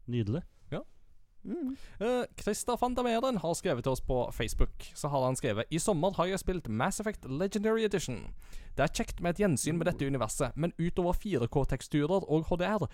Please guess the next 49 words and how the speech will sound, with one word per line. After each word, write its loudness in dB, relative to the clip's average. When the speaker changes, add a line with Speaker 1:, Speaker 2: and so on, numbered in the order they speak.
Speaker 2:
virker 6
det 0
litt -2
halvhjertet. -4
I 2
alle 4
fall 4
på 2
P 8
C-versjonen 2
har 2
vi -2
fått -2
et -2
gjensyn 2
med -2
velkjente -2
bugs. 2
Conrad 6
tror 2
for 0
eksempel 0
i -2
Mass -2
Effect -8
to 6
at 0
du 0
truet 0
ham -2
i -2
Mass -2
Effect -12
en, -2
selv 0
om 0
du -8
ikke -8
gjorde 0
det. -2
Og 4
Powers 8
hopper 6
tilfeldig -2
rundt 2
på 0
quickbaren, 2
som 2
for -2